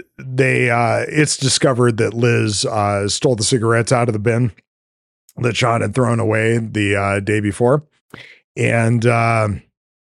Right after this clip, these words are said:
they decide, "Hey, let's have one last cigarette here before the end." And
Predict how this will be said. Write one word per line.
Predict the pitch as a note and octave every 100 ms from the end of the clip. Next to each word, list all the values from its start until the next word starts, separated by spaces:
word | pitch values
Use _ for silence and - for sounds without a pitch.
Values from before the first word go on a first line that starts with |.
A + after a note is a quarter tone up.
| _
they | C3 B2
decide, | G#2 C3+ A#2 A2
"Hey, | B2 D#3 D#3 D3+ C3 _
let's | C3+ B2+
have | C#3 B2+
one | C3
last | B2+ B2 A#2+
cigarette | B2+ A#2 A#2+ A#2 A2+
here | A#2
before | A2+ A2+ A#2+ A2+ A2 A#2+ A#2+ B2 C3 B2 A#2+
the | A#2+ A2+
end." | G#2+ G#2 G#2 F#2 _ _ _ _ _ _ _ _ _
And | A2+ A2 G#2 G#2 G2+